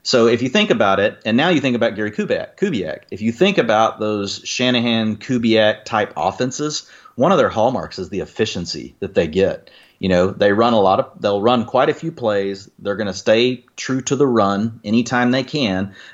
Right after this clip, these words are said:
but they're gonna use that running game to layer and set up everything el-, everything, every other single thing, which is a punch, counter punch type of, type of offense. So I think that's,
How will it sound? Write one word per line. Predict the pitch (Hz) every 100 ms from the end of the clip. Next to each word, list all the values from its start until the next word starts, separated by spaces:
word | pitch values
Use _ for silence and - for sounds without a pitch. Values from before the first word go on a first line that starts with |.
| -
but | 104
they're | 123
gonna | 117 117
use | 110 107 151 123 98
that | 110 101
running | 82 117 123 98
game | 92 90 90 90
to | 113 104
layer | 104 113 113 90
and | 90
set | - 107
up | 82 -
everything | 117 104 117 113 104
el-, | 98 98 95 87 - -
everything, | 113 123 123 117
every | 107 120 117
other | 107
single | 95 120 104
thing, | 87 101 98 90
which | 85 90
is |
a | 85
punch, | - 101 -
counter | - 92 90
punch | 95 90
type | - - 82
of, | 87 -
type | - -
of |
offense. | - 170 - -
So | - 95 - - - _ _ -
I | - 202
think | 131 104
that's, | - 101 -